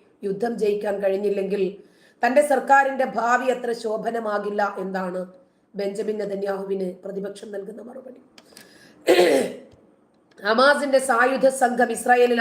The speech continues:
ആക്രമണം നടത്തിയതിന്റെ വാർഷികമായ ഒക്ടോബർ ഏഴ്. തിരിച്ചടി ഉണ്ടാകുമോ എന്നതിന് ഉത്തരം നൽകുക പ്രയാസമാണെന്ന്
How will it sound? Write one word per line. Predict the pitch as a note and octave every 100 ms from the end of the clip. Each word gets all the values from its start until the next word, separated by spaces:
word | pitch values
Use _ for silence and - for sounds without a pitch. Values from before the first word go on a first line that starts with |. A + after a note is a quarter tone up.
| A3
ആക്രമണം | B3 A#3+ A#3+ A#3
നടത്തിയതിന്റെ | A3 A3+ G#3+ G#3 G#3
വാർഷികമായ | G#3 G#3 G#3 G3 G3 G3 F#3+
ഒക്ടോബർ | F#3+ G3+ F#3+ F#3+
ഏഴ്. | - - _ _ _ _ _ _ _ _ _ _ -
തിരിച്ചടി | G3 G3 G#3 G#3
ഉണ്ടാകുമോ | G3+ G3+ G3 G3+ G3
എന്നതിന് | G3 G3 G3
ഉത്തരം | G3 G#3+ G#3
നൽകുക | G3 F#3+ G3 G3
പ്രയാസമാണെന്ന് | G3 G#3 A3+ G#3+ G3 F#3 F#3 F#3